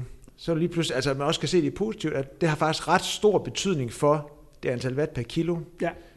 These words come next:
Speaker 2: det har det
Speaker 1: Øh,
Speaker 2: nemlig.
Speaker 1: så det også kan være med til måske at synliggøre, at der ikke nødvendigvis skal så meget til for at forbedre sig i en motionistperspektiv.
Speaker 2: Nej.
Speaker 1: Giver det mening?
Speaker 2: Det giver rigtig god mening, og det er også det, der sker, og det er også det, man kan se nu. Vi har jo alle sammen læst og hørt om, at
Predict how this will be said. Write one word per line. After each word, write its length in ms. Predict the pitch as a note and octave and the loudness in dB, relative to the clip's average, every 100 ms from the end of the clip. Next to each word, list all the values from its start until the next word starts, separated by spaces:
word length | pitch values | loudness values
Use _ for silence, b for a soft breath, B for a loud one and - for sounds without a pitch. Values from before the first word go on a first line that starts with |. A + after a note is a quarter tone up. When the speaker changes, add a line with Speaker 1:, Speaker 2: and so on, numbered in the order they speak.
| - | 0
Speaker 2:
det 80 | C3 | 4
har 60 | C3 | 6
det 40 | |
Speaker 1:
Øh, 40 | B2+ | 4
Speaker 2:
nemlig. 180 | C#3+ | 0
Speaker 1:
så 140 | D3 D3+ | 2 4
det 100 | D3+ | 6
også 160 | E3 | 4
kan 100 | - | 2
være 80 | C#3+ | 2
med 100 | D3+ | 2
til 120 | E3 | 0
måske 220 | D#3+ C3+ C#3+ | -2 0 -2
at 60 | |
synliggøre, 600 | - G#3+ A3 D#3 C3+ B2+ | 0 0 0 2 0 0
at 160 | B2+ - | -4 -2
der 100 | C#3 | -2
ikke 240 | G3 - | -4 -4
nødvendigvis 320 | C#3+ E3+ E3 | -2 0 -2
skal 160 | C#3+ B2+ | -4 -4
så 100 | B2+ | -4
meget 240 | C#3 D#3+ | -2 -4
til 160 | E3 D3 | -2 -4
for 320 | - D#3+ D#3 B B B - | 2 2 0 B B B -6
at 80 | - | -2
forbedre 360 | C3+ D#3+ C#3 | 4 6 6
sig 220 | - B2 | 4 2
i 160 | C3 C3+ - | 0 -2 -4
en 260 | B2+ B2 A2+ - | -6 2 2 2
motionistperspektiv. 960 | D3 C#3 F3 G#3 - B2 - G2+ B2 A#2 | -2 -2 0 0 -2 -6 -8 -8 -6 -6
Speaker 2:
Nej. 80 | C3+ - - - | -8 -10 -12 -4
Speaker 1:
Giver 100 | D3+ | 2
det 80 | D3 | 4
mening? 320 | E3+ F#3+ C3 | 4 4 2
Speaker 2:
Det 100 | F#3+ | 0
giver 160 | F3+ F#3 | 4 6
rigtig 240 | G#3 F#3+ | 4 0
god 140 | D#3+ D#3+ | -2 0
mening, 280 | C#3+ E3 D#3+ | -2 -2 -4
og 100 | C#3 | 2
det 60 | |
er 40 | F3 | 2
også 160 | F#3+ | 2
det, 80 | G#3 | 0
der 60 | G3 | -2
sker, 260 | - A3+ | -4 -6
og 80 | D#3 | -2
det 60 | F3 | 0
er 40 | |
også 140 | F#3 F#3+ | 0 0
det, 80 | |
man 120 | G3+ F#3+ | -2 -2
kan 100 | C#3 | -6
se 220 | - G#3+ | -6 -6
nu. 100 | E3 | -6
Vi 180 | D#3+ F3 | -2 0
har 240 | F3+ A3+ F3+ | 2 2 2
jo 60 | |
alle 160 | D#3+ G3 | 2 2
sammen 300 | F3 E3 D3+ | 0 -6 -2
læst 380 | F#3 D3 C3+ - | -2 -2 -8 -10
og 80 | |
hørt 260 | F#2+ F#3+ D#3+ | 2 4 4
om, 160 | D#3 - | 0 -2
at 140 | D#3 | -8